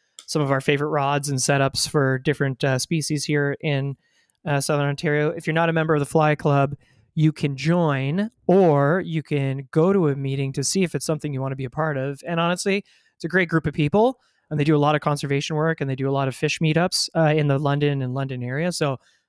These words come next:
I don't see why you wouldn't. Um, and they're only gonna be doing more stuff because, uh,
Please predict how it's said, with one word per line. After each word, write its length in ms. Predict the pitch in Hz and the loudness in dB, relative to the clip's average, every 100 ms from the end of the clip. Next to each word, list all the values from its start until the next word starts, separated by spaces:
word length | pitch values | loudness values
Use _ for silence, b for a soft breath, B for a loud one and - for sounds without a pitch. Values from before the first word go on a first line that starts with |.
| _ 151 | _ -4
I 40 | |
don't 100 | 160 | -2
see 100 | 175 | 0
why 160 | 156 151 | 0 2
you 100 | 139 | 2
wouldn't. 320 | 185 143 175 _ _ _ - | 2 0 -4 _ _ _ -2
Um, 580 | 160 151 147 143 135 131 - | 2 2 2 0 -4 -8 -6
and 100 | 151 | -2
they're 80 | 151 | 0
only 140 | 175 | 0
gonna 100 | 156 | -2
be 80 | 143 | -2
doing 220 | 139 135 | -2 -2
more 160 | 135 143 | -2 -4
stuff 280 | - 135 - | -4 -6 -6
because, 400 | 135 135 123 123 | -8 -6 -6 -4
uh, 280 | 131 127 | -6 -6